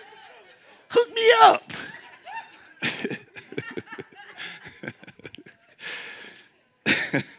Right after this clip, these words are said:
Verse thirteen. "But if there is no resurrection of the dead, then Christ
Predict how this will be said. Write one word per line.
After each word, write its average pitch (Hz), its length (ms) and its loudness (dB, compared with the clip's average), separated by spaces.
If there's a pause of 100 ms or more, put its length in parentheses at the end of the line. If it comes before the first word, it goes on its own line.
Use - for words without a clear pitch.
(760)
Verse 190 360 4
thirteen. 170 720 4 (1120)
"But 196 280 12
if 180 220 12
there 247 300 12
is 220 80 6
no 254 260 10
resurrection 240 720 10
of 233 180 8
the 214 100 10
dead, 240 680 12 (400)
then 156 200 0
Christ 185 580 12